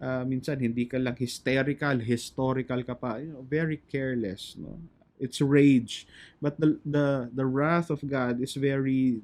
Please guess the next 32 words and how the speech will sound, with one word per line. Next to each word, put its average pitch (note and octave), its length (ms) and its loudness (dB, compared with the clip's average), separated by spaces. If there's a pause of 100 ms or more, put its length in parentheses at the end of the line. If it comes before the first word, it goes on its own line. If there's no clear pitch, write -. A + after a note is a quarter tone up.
deliberate, B2+ 800 2
no? G#2 240 -6 (480)
It's, C3+ 320 -2
uh, C3 320 0
meron D3 400 2
siyang D3+ 240 0
particular C3 800 -2
target, A2+ 480 -2
para C3 160 -2
siyang C3+ 240 -4
sniper, A#2+ 800 -2
no? A2+ 160 -6 (320)
Ah, B2 80 -10
kahit D3+ 400 -2
malayo, C#3+ 640 2
alam C3 240 2
niya C#3 400 2
yung C3+ 240 0
kanyang, C3 640 -2
ah, B2 480 -2 (500)
yung C#3 240 -2
kinapupuotan, C3+ 1040 2
the B2 80 0
object C3 480 -2
of B2 80 -6
his - 240 -2
wrath, A#2+ 400 -2
and B2+ 320 -4 (320)
wherever D3 640 0
that B2+ 240 -4
is, A2 240 -4
talagang C3 640 -2